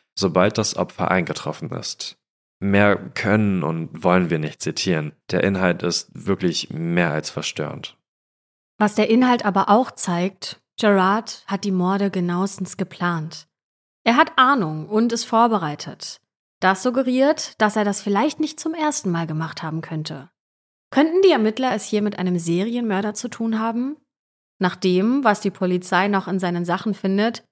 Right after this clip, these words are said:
Speaker 2: ist diese Frage ganz klar mit einem Ja zu beantworten. Denn neben Waffen, Jagdmessern, Seilen und Pornos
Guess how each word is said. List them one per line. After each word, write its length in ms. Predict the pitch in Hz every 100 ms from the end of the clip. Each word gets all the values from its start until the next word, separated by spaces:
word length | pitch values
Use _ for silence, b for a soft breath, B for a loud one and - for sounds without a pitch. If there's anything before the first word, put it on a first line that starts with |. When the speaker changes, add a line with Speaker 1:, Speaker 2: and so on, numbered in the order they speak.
| -
Speaker 2:
ist 160 | 202
diese 180 | 294 330
Frage 380 | 359 240 233 226
ganz 420 | 226 214 269 -
klar 240 | - 202 208
mit 220 | 214 -
einem 400 | 190 202 208 202
Ja 420 | 208 196 185 170 -
zu 160 | -
beantworten. 760 | 180 165 156 180 170 - 170 175 _ _ _ _ -
Denn 140 | 202
neben 320 | 208 214 190 190
Waffen, 480 | 233 196 151 156 - _
Jagdmessern, 800 | 190 214 - 165 160 143 117 156 - -
Seilen 540 | 175 190 202 143 143
und 160 | 180 180
Pornos 640 | - 196 202 214 233 -